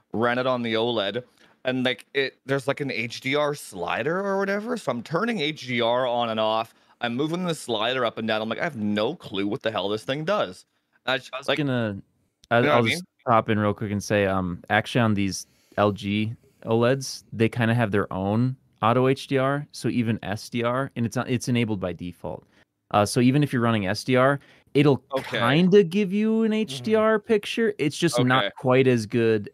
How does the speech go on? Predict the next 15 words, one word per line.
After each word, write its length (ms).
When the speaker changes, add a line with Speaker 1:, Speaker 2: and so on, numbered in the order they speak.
Speaker 2:
as 240
auto 340
H 280
D 120
R. 280
So 200
it 100
might 240
not 180
be 160
as 180
big 280
of 80
a 40
difference, 440